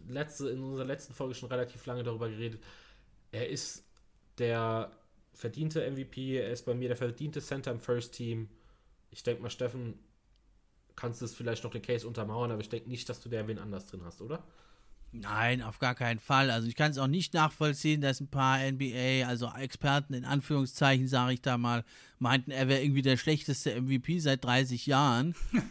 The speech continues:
Speaker 2: Ja, also da will ich mal nur den Triple-Double, äh, <laughs> Triple-Double M V P Russell Westbrook nennen. Ja, also ich meine, das war eine tolle Saison, aber da waren andere Spieler eigentlich deutlich besser.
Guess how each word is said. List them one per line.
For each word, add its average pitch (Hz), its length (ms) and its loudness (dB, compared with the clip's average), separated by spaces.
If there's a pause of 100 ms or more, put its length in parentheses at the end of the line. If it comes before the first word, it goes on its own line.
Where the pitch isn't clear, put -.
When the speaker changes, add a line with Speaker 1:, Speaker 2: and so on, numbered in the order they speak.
(140)
Speaker 2:
Ja, 127 140 4
also 143 180 2
da 131 140 2
will 147 80 0
ich 135 120 2
mal 139 120 2
nur 131 120 2
den 135 140 4
Triple-Double, 156 960 8
äh, 135 400 8 (400)
<laughs> - 440 -16
Triple-Double 165 760 6
M 143 240 6
V 147 180 4
P 147 160 4
Russell 139 380 2
Westbrook 156 540 2
nennen. 127 360 4
Ja, 143 280 2
also 139 180 -2
ich - 160 -6
meine, 131 180 -2
das 131 240 -6
war 147 100 4
eine 156 180 0
tolle 147 260 4
Saison, 139 500 4
aber 143 240 4 (300)
da 127 140 0
waren 135 180 0
andere 143 280 -2
Spieler 143 360 2
eigentlich 127 320 2
deutlich 135 420 2
besser. 156 440 6